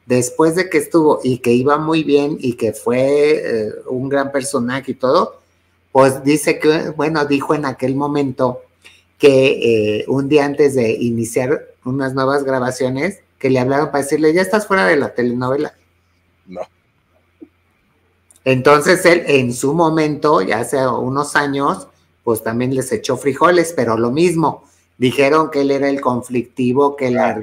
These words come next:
Speaker 1: ardido, que, que, que, que cómo se ve, que, que como no tiene talento, entonces por eso habló. Ya sabes, pura tarugada.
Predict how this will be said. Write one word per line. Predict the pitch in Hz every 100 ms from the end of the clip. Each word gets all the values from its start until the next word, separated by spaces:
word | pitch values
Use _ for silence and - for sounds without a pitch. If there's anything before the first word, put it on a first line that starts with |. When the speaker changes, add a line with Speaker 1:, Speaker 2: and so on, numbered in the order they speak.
| 131
Speaker 1:
ardido, | 127 131 135 139 143 143 - _
que, | - 135 127 123
que, | 127 120 117
que, | 120 113
que | 120 113
cómo | 135 131 135
se | - 123
ve, | 123 123
que, | 127 110
que | 107
como | - 110 113
no | 123 127
tiene | 127 127 123
talento, | 120 117 123 120 131
entonces | 117 127 120 120
por | - 110
eso | 120 117 104
habló. | 107 127 165 180 180 - _
Ya | 208 220
sabes, | 220 175 139 - - _ _ _ -
pura | 202 208 -
tarugada. | 123 117 127 120 -